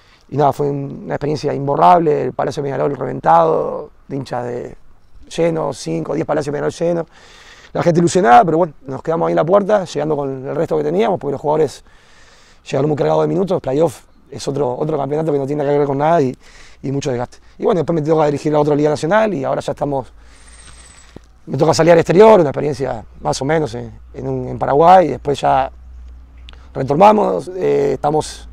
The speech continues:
trabajando en Estocolmo, trabajábamos en el Metro el año pasado y bueno, ahora se abre esta posibilidad de tener casi todo el club en la mano y bueno, vamos a tratar de hacer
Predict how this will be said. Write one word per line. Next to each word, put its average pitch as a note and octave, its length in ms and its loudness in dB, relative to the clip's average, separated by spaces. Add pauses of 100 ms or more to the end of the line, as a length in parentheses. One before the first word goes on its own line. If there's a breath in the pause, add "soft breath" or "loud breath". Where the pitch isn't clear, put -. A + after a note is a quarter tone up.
(220)
trabajando D3 340 0
en C#3+ 40 -4
Estocolmo, F3 480 0 (300 loud breath)
trabajábamos D#3+ 420 4
en D3 60 0
el D3+ 80 0
Metro E3+ 180 2
el D#3+ 60 2
año E3 100 0
pasado F#3+ 380 8
y - 20 2
bueno, D3+ 240 0 (500 loud breath)
ahora E3 220 6
se F3+ 100 6
abre F3 140 8
esta E3+ 120 6
posibilidad E3+ 500 8
de D#3+ 100 0
tener D#3+ 220 -2
casi C3 180 -8
todo D#3 140 2
el D3 80 2
club D#3 220 2
en C#3+ 60 2
la D3 80 0
mano F#3 240 2
y E3+ 40 0
bueno, C3+ 200 0 (440 loud breath)
vamos D3+ 240 0
a D#3+ 40 0
tratar D#3 280 2
de E3+ 40 4
hacer E3 380 2